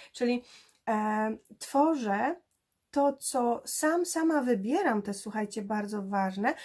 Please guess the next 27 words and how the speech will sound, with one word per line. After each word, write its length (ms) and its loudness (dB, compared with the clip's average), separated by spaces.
w 60 -20
sposób 420 -4
naturalny 680 2
i 40 -2
z 80 -8
przyjemnością. 880 -4
Oczywiście 640 -4
karta 380 -4
cesarzowa 680 -2
jest 240 -4
niezwykłą 600 0
kartą, 520 -4
e, 120 -2
kartą 460 0
bardzo 300 -2
opiekuńczą, 800 -2
bardzo 320 0
taką 580 -2
domową, 800 2
troskliwą, 880 0
gdzie 200 -4
tutaj 360 -4
pewne 380 -4
rzeczy 320 -4
mogą 380 0
się 240 -4
narodzić 1000 -2